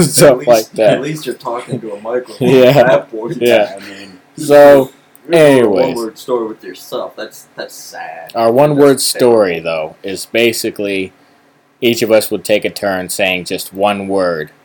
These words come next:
Speaker 2: and yet, you know, and it
Speaker 3: You
Speaker 2: just
Speaker 3: gotta create a story.
Speaker 2: yeah, you create a story by just saying one word, and you just take turns saying one word, and it develops into some craziness, crazy story. But if you,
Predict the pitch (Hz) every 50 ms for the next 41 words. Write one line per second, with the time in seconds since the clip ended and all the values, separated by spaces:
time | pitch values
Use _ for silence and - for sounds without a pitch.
0 | _ - 87 87 87 87 87 90 - - 95 90 80 78 78 - _ _ - 90
1 | 87 85 78 - 87 82 - 82 82 - - - - 98 98 104 110 110 - -
2 | 139 127 110 98 80 78 80 82 80 - 104 98 98 98 98 92 - - - 104
3 | 101 98 95 85 85 85 87 82 95 90 - - - 104 95 95 95 92 92 92
4 | 92 92 92 92 92 90 87 78 76 73 69 69 - 78 - - - - 95 87
5 | - - 101 95 85 80 76 - - 90 85 82 78 76 73 82 95 101 98 95
6 | 95 90 90 87 80 73 78 80 76 76 85 - - 90 87 87 87 - - 85
7 | 82 - 82 - - - 76 76 - - 101 104 104 95 104 101 104 101 - -
8 | - _ _ _ _ _ _ _ _ _ _ _ - 117 117 113 107 107 98 -
9 | - 104 95 92 92 90 87 _ _ _ _ _ - 104 92 90 90 107 107 107
10 | 107 104 104 104